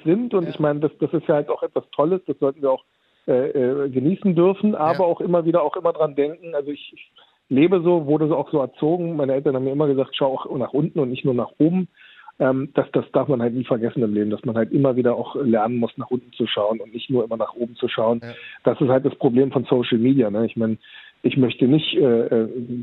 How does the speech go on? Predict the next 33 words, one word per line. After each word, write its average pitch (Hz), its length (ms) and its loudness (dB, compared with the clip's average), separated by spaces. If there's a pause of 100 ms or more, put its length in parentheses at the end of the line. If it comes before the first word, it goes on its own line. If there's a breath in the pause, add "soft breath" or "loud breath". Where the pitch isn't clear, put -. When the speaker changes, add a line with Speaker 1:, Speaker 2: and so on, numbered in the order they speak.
Speaker 1:
sechzehn, 123 420 0
siebzehn 120 360 0
nochmal 113 380 0
sein, 110 220 2
um 127 140 -2
ehrlich 117 260 -2
zu 127 100 2
sein. 123 240 2
Wenn 117 120 0
ich 98 80 -8
in 127 80 -6
Speaker 2:
Mhm. 113 60 -4
Speaker 1:
so 131 80 4
einer 165 140 2
Welt 127 200 0
aufwachsen 135 520 -2
würde, 120 280 2 (500 soft breath)
wo 233 100 4
ich - 80 0
mich 127 160 -2
jeden 143 260 4
Tag 131 280 0
aufs 120 160 -4
Neue 131 240 2
mit, 123 260 -2
mit 120 160 -2
der 123 80 2
ganzen 117 280 -2
Menschheit 135 400 0
vergleichen 113 520 -2
muss 113 140 -6 (140)
und, 113 320 -4
äh, 107 200 0